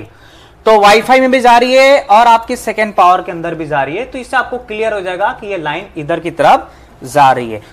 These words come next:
तो check कैसे करना है, Multimeter को डायोड mode पे set करना है, Red wire को ground पे रखना है। अब देखिए schematic में फिर से आते हैं हम back में। अब यहां बता रहा है ओएल first में,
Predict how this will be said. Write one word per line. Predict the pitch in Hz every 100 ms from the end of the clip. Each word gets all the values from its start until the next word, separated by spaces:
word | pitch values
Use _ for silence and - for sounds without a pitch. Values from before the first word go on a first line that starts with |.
| _
तो | 214
check | - 202 240 247
कैसे | 233 254
करना | 240 233 240
है, |
Multimeter | 220 196 196 220 220 220
को | 220
डायोड | 196 175 196
mode | 208 214
पे | 214
set | 208 208 202
करना | 208 208 214
है, | 247 294 - - 151
Red | 175 226 233
wire | 220 208
को | 220 196
ground | 190 202 208
पे | 190
रखना | 175 151
है। | 113 -
अब | 165
देखिए | 202 220 214
schematic | - 190 185 202 208
में | 220
फिर | 202 185
से | 180
आते | 214 202 214
हैं |
हम | 196
back | 190 190
में। | 214 240 - _ _ -
अब | 151 175
यहां | 185 220
बता | 208 214 208
रहा | 220
है | 240 -
ओएल | 196 220 202
first | - 196 - 220
में, | 185 113